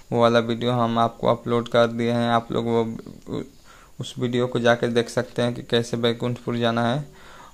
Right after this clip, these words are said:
और मैं डिस्क्रिप्शन में भी उस वीडियो का लिंक डाल दूँगा, जो कि आप लोग जाके देख सकते हैं।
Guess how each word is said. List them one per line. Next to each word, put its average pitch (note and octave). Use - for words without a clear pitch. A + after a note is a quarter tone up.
और A#2
मैं A#2
डिस्क्रिप्शन A#2
में A#2+
भी A#2+
उस A#2+
वीडियो A#2+
का A#2+
लिंक A#2+
डाल A#2
दूँगा, A#2
जो A#2
कि A#2
आप A2+
लोग A#2
जाके A#2
देख A#2
सकते A#2+
हैं। D3+